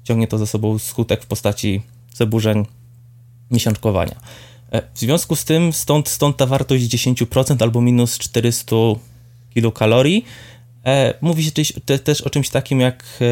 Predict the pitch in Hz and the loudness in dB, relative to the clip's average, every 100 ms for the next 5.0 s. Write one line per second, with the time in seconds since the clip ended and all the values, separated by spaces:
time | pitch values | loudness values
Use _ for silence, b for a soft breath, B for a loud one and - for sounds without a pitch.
0 | 120 120 113 - - - 131 - 123 113 | 4 2 0 -4 -8 -4 -4 0 0 2
1 | 151 147 - 127 131 127 - 117 147 165 | 2 2 2 2 2 0 0 -2 0 0
2 | B B B B - - 143 147 147 143 | B B B B -8 -2 2 2 2 2
3 | 156 151 - 135 139 127 131 120 127 127 | 2 0 0 -2 0 -2 -2 0 0 -2
4 | 120 120 131 131 - 117 120 120 143 131 | -2 0 0 0 -4 -2 -2 2 2 0